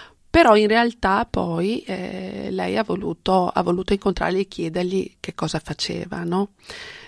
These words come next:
Nel libro dell'incontro è bellissimo perché lei, prima di accettare l'incontro, eh,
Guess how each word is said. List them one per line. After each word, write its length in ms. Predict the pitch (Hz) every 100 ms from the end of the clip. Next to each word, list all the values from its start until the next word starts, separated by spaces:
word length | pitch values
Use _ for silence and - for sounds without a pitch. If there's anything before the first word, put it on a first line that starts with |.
| -
Nel 220 | 196 226
libro 260 | 240 226 214
dell'incontro 1040 | 196 190 185 180 175 170 165 - 175 185
è 160 | 185 185
bellissimo 920 | 170 180 175 170 156 - 175 180 180
perché 560 | 214 202 - 202 208 - _ _ -
lei, 340 | - 196 190 175
prima 340 | - 220 247 202
di 120 | 185
accettare 600 | - - - - 196 202
l'incontro, 1000 | 175 170 175 165 160 156 - - 190 214 - - - -
eh, 420 | - 196 190 180